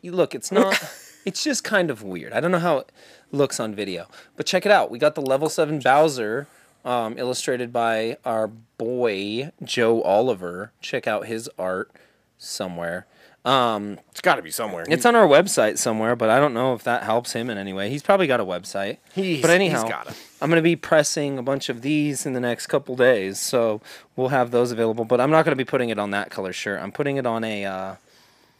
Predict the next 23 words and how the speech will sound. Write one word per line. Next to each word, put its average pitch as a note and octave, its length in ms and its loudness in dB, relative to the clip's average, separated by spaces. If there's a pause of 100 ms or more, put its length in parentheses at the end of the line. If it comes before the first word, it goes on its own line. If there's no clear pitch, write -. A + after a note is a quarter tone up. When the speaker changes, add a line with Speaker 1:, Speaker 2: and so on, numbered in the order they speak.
(340)
Speaker 1:
what D#3+ 80 -8
did F3+ 100 0
I F3 40 2
pick? - 320 -6
It A2+ 60 -8
was A#2 140 -10
like D3 100 -6
a, C3 40 2
it A2 60 -4 (760)
was C#3 80 -12
like E3+ 140 0
a, D3+ 60 0 (360)
uh, C3+ 120 6
it - 20 6
was D#3+ 120 2
like G3+ 140 2
a G#3+ 40 6
dark, D3+ 600 4 (480)
um, F#2+ 560 -2 (720)
military, C3 720 2
like, G#2+ 200 0
heather A#2 340 0
green F2+ 580 -10